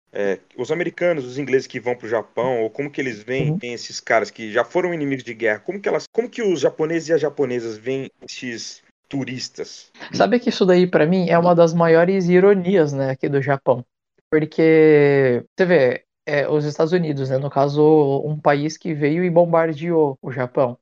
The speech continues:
Speaker 2: Isso trouxe uma resistência gigantesca em relação ao cristianismo, por exemplo, né, que eu, eu, talvez eu entre, né, ne-, nesse assunto aí, eu até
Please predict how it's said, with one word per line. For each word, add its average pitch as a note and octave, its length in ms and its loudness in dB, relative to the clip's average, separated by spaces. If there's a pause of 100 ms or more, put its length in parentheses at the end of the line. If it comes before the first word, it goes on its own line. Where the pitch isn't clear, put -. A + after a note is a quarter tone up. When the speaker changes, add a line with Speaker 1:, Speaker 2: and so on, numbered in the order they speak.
Speaker 2:
Isso F3+ 360 -4
trouxe F3 400 -2
uma D#3+ 180 -2
resistência D#3 680 -2
gigantesca F#3 760 0
em F3 60 0
relação E3+ 380 2
ao F3+ 80 4
cristianismo, F#3+ 600 0
por G3 140 0
exemplo, G#3 340 2
né, D3 160 0
que D#3 140 -2
eu, D3 60 2 (100)
eu, D3+ 320 -2
talvez D3 300 2
eu D#3 60 6
entre, D3+ 240 2
né, C#3 160 2
ne-, C#3 180 0
nesse C3+ 260 -2
assunto C#3 320 -4
aí, C#3 80 4
eu D3 240 4
até C#3+ 260 2